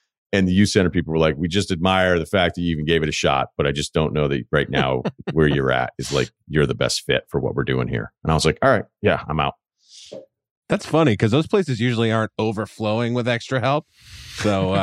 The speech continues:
Speaker 3: I'm surprised that, <laughs> I'm surprised that
Speaker 2: Not a great
Speaker 3: they, uh,
Speaker 2: sign.
Speaker 3: did they offer you something in, like, the cafeteria or something, or cleaning the rollerblades, or?
Speaker 1: No, it was, I, I showed up. It was kinda like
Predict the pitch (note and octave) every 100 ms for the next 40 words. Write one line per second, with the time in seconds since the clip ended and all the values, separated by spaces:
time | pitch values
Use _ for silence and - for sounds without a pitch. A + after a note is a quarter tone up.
0 | F#2+ A#2+ D3 D3 D3+ C3+ C#3 B2+ A2+ -
1 | - - - - - B3 - A#3 - -
2 | G#3 D#3 C3 G2 F3 D3+ C#3+ C#3 A#2 G2+
3 | - D3 C#3+ C#3+ D#3 E3 C3 C3 B2+ C3
4 | B2 A#2 G#2+ A2 A2+ A2 B2+ A#2+ C3 C3+
5 | C3+ C3 C#3+ C#3 D#3+ C#3 - B2 A#2 A2
6 | G2+ A2 B2 A#2+ B2 A#2+ A#2 F#2+ F2+ -
7 | _ _ - _ _ _ _ _ _ _
8 | F3 G#3+ A#3 E3 C#3 C#3 C#3 D3 - C#3
9 | C3+ - F#3+ F#3+ F3 E3+ B2 C3+ - D#3
10 | E3+ D#3+ C#3+ C3+